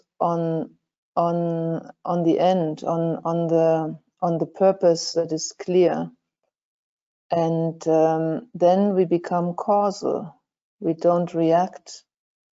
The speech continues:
um, in the old ways, but we do become causal. And then, uh, we will have the strength to hold it all, as you say,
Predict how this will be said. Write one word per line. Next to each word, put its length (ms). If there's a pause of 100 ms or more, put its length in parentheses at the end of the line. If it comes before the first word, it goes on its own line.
(400)
um, 640 (120)
in 140
the 100
old 280
ways, 540 (120)
but 260
we 140
do 400
become 500
causal. 760 (320)
And 240
then, 520 (760)
uh, 340
we 140
will 160
have 200
the 80
strength 760
to 140
hold 320
it 140
all, 300
as 240
you 80
say, 460